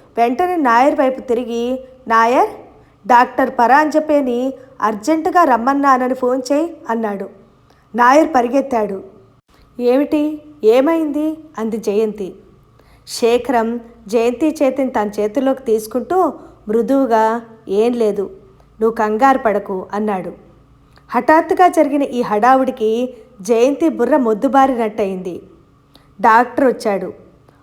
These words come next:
వస్తూనే ఆవిడని పరీక్ష చేసి, "ఇదేమిటి, ప్రాణం పోయిందని ఇంత స్పష్టంగా తెలుస్తుంటే?" అన్నాడు శేఖరం వైపు చూస్తూ. కానీ శేఖరం డాక్టర్ వైపు చూడటం లేదు. రెప్ప వాల్చకుండా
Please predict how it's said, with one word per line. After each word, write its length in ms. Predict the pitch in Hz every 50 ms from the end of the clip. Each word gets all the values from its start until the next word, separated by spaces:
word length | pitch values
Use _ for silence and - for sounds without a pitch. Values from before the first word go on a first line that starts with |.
| _ -
వస్తూనే 760 | 240 254 254 - - 339 339 330 311 269 262 262 277 285 - - - - - -
ఆవిడని 380 | 220 240 240 247 240 247 240
పరీక్ష 400 | - - 214 196 254 262 - - -
చేసి, 680 | 262 - 262 247 254 - 359 370 339 285 220 - - - - - - _ _ _ -
"ఇదేమిటి, 720 | 202 196 247 269 285 294 285 294 269 220 190 190 - - - - - - _ _ -
ప్రాణం 360 | 226 214 202 220 254 311 320
పోయిందని 500 | 311 320 330 311 302 294 285 285 269 262
ఇంత 260 | - 240 247 247 240 339
స్పష్టంగా 600 | 330 - - 277 269 269 - - 302 294 302 302
తెలుస్తుంటే?" 840 | 302 277 240 247 247 - - 240 220 208 220 208 196 185 175 - - - - _ _ _ _ -
అన్నాడు 420 | 208 226 214 208 196 180 170 170 - - - - _ _ _ _ _ _ _ _ _ _ _ -
శేఖరం 540 | - - 247 233 254 247 - 311 311 311 269
వైపు 240 | 262 233 226 233 208 - 214
చూస్తూ. 340 | 202 202 - - 202 180 - - - _ _ _ _ _ _ _ _ _ _ -
కానీ 580 | 254 247 262 254 247 233 233 247 254 269 262 - - - - -
శేఖరం 600 | - - 269 254 254 262 254 339 339 330 311 233
డాక్టర్ 380 | 220 202 220 233 226 - 294
వైపు 360 | 285 285 294 294 294 294 -
చూడటం 300 | 247 233 226 233 233 220
లేదు. 360 | 214 202 196 190 190 180 - - - - - _ _ _ _ _ _ _ _ -
రెప్ప 320 | 202 226 240 240 - - 277
వాల్చకుండా 840 | 262 269 247 247 254 254 - 285 285 269 247 254 370 403 381 302 240